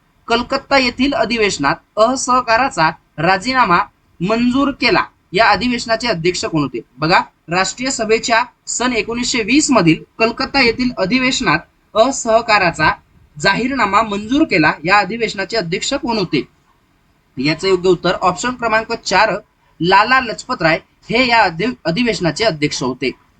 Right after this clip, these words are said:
प्रश्न क्रमांक दहा आहे, गांधी आयर्विन कराराने रिकामी जागाला स्थगिती देण्यात आली. बघा, गांधी आयर्विन कराराने रिकामी जागाला स्थगिती देण्यात आली होती? याचे योग्य उत्तर ऑप्शन क्रमांक तीन,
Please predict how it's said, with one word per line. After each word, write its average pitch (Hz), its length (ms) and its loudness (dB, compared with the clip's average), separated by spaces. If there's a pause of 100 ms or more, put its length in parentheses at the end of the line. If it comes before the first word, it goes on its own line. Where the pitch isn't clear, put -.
(280)
प्रश्न 247 340 -2
क्रमांक 247 400 0
दहा 180 320 2
आहे, 160 220 -2 (600)
गांधी 233 360 2
आयर्विन 226 540 0
कराराने 190 580 0 (120)
रिकामी 240 360 0
जागाला 233 380 2
स्थगिती 214 540 -6
देण्यात 165 300 2
आली. 127 140 0 (400)
बघा, 151 240 0
गांधी 170 460 -4
आयर्विन 180 440 0
कराराने 170 560 -2 (220)
रिकामी 233 360 0
जागाला 226 360 2
स्थगिती 185 600 -4
देण्यात 151 260 0
आली 139 120 -2
होती? 127 280 -6 (600)
याचे 139 240 0
योग्य 170 200 2
उत्तर 180 240 -2 (320)
ऑप्शन 240 400 0
क्रमांक 226 400 -2
तीन, 220 440 -2